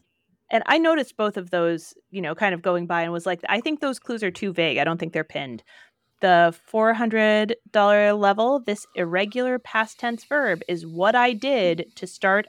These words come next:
our game of whist." Ron tried "What is lead?" and was ruled incorrect. And then Aaron came in with "What is dealt?" They eventually reversed that and gave Ron credit for lead.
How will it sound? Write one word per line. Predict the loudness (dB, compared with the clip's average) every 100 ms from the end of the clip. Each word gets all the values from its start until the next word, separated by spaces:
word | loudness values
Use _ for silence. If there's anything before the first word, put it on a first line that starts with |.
| -4
our | -4
game | -2 -4 -2 -4 -6
of | -8 -6
whist." | -4 -4 -6 -16 -16 -20 _ _ _ _ -20 _ _ -12
Ron | -2 2 4 4 2 -2 -6 -16
tried | -4 0 2 2 2 -2 -6 _ _ _
"What | -12 0 0 0
is | -6 -6 -6 -10 -16 _ -16
lead?" | -12 -4 4 4 4 -2 -6 -10 _ _ _ _ _ -2
and | 0 2 0
was | -2 -2
ruled | -4 -2 -4 -8
incorrect. | -8 -8 -2 -2 -2 -12 -20 -16
And | -8 -6 -2
then | -2 -2
Aaron | 0 2 2 0
came | -4 -4
in | -4
with | -6 -4
"What | -4
is | -6 -14 _ _
dealt?" | 0 0 0 -8 -20 -20 _ _ -20 _
They | -2 4 4
eventually | 4 0 0
reversed | -2 -2 -6 -6 -2
that | -2 -2
and | -6 -8 -10 -6
gave | -4 -4 -2
Ron | -2 -2 -4
credit | -6 -4 -4 -8
for | -20 -6 -4 -2 -4
lead. | -4 0 0 0 0 -2